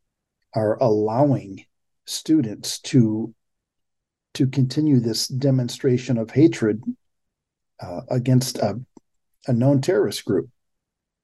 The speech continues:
Uh, I mean, n-, not against, but, but, but for.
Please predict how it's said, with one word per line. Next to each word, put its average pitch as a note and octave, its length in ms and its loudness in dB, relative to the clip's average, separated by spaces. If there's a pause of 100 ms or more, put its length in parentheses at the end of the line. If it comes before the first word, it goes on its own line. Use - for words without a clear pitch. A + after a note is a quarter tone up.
(680)
Uh, - 60 2
I A#2+ 240 -2
mean, C3 400 2
n-, C#3+ 80 -12
not D3+ 220 2
against, C3 480 0
but, A#2 220 -2
but, A#2 280 2
but B2+ 160 2
for. - 420 0